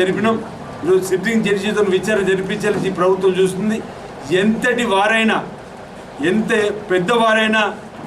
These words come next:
రాబో రోజుల్లో తప్పనిసరిగా వారికి కఠినమైనటువంటి శిక్షలు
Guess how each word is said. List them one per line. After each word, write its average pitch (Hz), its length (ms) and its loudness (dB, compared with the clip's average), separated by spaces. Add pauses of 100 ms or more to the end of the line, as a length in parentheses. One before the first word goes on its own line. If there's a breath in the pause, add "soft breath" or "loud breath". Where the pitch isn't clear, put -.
రాబో 233 340 4
రోజుల్లో 208 340 0
తప్పనిసరిగా 190 560 2 (500)
వారికి 180 360 2
కఠినమైనటువంటి 190 760 0 (140)
శిక్షలు 190 360 2